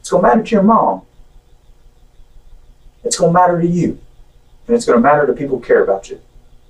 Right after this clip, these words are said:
'Cause the difference of having Kenyatta home and being able to have some quality of life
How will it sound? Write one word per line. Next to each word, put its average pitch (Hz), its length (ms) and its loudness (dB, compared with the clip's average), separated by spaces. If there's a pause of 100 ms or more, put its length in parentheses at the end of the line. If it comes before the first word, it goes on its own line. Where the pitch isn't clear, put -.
(2250)
'Cause 113 160 -10
the 107 100 0
difference 156 420 -2
of 110 140 -2
having 123 560 2 (1120)
Kenyatta 247 420 2
home - 460 0 (2000)
and 107 120 2
being 151 140 4
able 147 100 6
to 139 80 4
have 131 160 -2
some 165 260 -2
quality 165 440 2
of 107 80 2
life 226 420 0